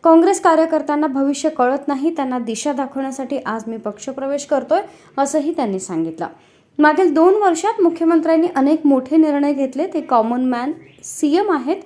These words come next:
भारताच्या इतिहासात सर्वात जास्त काम करणाऱ्या मुख्यमंत्र्यांचे त्यांचं नाव,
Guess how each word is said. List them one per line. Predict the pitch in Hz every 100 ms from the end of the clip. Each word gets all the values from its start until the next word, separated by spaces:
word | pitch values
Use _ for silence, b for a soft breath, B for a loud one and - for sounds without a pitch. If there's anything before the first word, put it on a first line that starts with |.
| b b b b
भारताच्या | 269 277 311 311 294 311
इतिहासात | 277 269 247 262 269 262
सर्वात | 269 220 233 233
जास्त | 226 220 202 185
काम | 247 233
करणाऱ्या | 240 220 214 226 285 B B B B
मुख्यमंत्र्यांचे | 311 330 381 403 370 339 339 330 320 359 415 - -
त्यांचं | 247 254 262 247
नाव, | 220